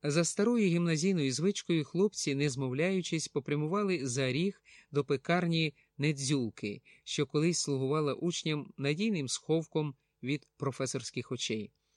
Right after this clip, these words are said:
Ще не так давно ці двоє були однокашниками утраквістичного, тобто двомовного українсько-польського відділення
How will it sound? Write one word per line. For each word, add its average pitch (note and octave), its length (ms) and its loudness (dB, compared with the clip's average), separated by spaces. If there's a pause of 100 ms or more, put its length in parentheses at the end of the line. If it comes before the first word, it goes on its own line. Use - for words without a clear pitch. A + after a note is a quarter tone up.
(480)
Ще A3 240 4
не A3 120 4
так G3 200 0
давно F#3 300 2
ці F3 220 0
двоє F3 320 2
були E3+ 360 0 (360)
однокашниками F3 1120 0 (840)
утраквістичного, F#3 1300 0
тобто D3 460 0 (240)
двомовного C#3 1000 -2
українсько-польського D#3 1120 0
відділення D#3+ 680 0